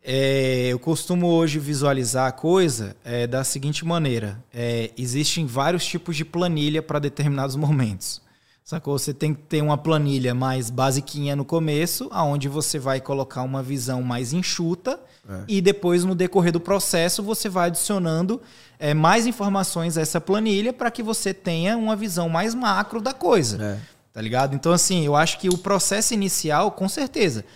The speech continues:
Speaker 1: é focar em vender e deixa
Speaker 2: É.
Speaker 1: o pau torar, entendeu? Porque lá na frente, quando você chegar nesses problemas, é um problema bom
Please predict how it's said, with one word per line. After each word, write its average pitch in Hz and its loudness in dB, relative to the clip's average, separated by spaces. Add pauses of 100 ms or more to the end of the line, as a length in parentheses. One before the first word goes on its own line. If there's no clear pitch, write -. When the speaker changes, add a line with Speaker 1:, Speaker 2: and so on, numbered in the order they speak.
(220)
Speaker 1:
é 123 -6
focar 143 -2
em 151 -2
vender 226 4
e 262 -2
deixa 202 2
Speaker 2:
É. - -4
Speaker 1:
o - -6
pau 226 -2
torar, 220 2 (180)
entendeu? 151 0
Porque 202 0
lá 214 4
na 269 4
frente, 226 -4
quando 196 -4
você 175 -4
chegar 170 0
nesses 170 -4
problemas, 175 -2
é 196 2
um 202 2
problema 170 0 (680)
bom 208 4